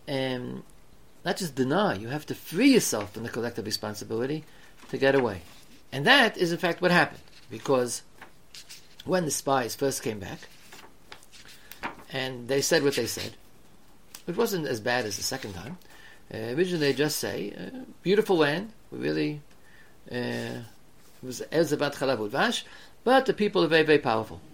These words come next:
They didn't even say, "We can't go yet." They, they began to describe the difficulties. And then the Pasuk says, "Vayahas Kaleb et ha'am el Moshe, vayomer alon na'aleh yarashnu ota ki yachol nuchal la."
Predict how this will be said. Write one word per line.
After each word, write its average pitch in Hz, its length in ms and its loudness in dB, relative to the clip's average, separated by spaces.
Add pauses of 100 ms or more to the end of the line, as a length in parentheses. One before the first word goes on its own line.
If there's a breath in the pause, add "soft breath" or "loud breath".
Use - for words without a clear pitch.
(720)
They 151 100 6
didn't 220 120 8
even 247 120 4
say, 220 140 8
"We 180 80 6
can't 170 260 4
go 170 120 6
yet." 104 180 0
They, 113 80 -4
they 123 280 -2 (220)
began 170 560 4
to 190 100 -2
describe 156 720 0 (480 soft breath)
the 127 100 -2
difficulties. 113 640 0
And 90 100 -10
then 190 140 0
the - 60 -2
Pasuk 139 320 -2
says, 165 240 0
"Vayahas 139 1000 4 (380 loud breath)
Kaleb 151 400 2
et 147 100 0
ha'am 147 320 -2
el 147 120 -2
Moshe, 131 400 -2 (400 soft breath)
vayomer 147 420 0
alon 139 320 0
na'aleh 131 500 0
yarashnu 135 280 -4
ota 139 180 -4
ki 127 160 -6
yachol 123 340 -6
nuchal 120 300 -4
la." 107 160 -6